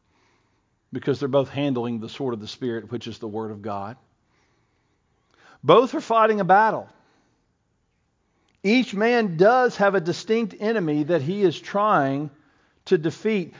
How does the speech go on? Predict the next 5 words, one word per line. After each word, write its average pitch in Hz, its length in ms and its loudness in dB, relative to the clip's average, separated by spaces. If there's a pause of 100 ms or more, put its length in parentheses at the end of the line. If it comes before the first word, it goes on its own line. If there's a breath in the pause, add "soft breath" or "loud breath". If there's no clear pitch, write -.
(140)
But 196 260 2
the 180 80 0
difference, 143 1120 0 (240)
the 139 80 -2
difference 131 1000 -2